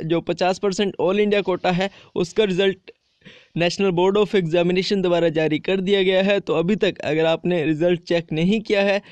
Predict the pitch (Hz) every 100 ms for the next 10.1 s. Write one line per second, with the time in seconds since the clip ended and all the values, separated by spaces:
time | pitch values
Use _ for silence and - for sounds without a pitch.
0 | - - 147 170 185 226 220 202 - 190
1 | 165 175 190 175 165 - 156 147 151 143
2 | 139 143 135 196 214 _ 151 147 - 151
3 | - - - - 131 - - - _ _
4 | _ _ 131 131 - - _ _ 147 165
5 | 170 202 180 196 185 170 175 170 175 175
6 | 160 165 156 - 147 180 214 190 - -
7 | - - - - 202 196 190 190 185 202
8 | 196 160 160 160 147 160 208 220 214 202
9 | 190 196 190 180 180 175 151 156 170 165
10 | 165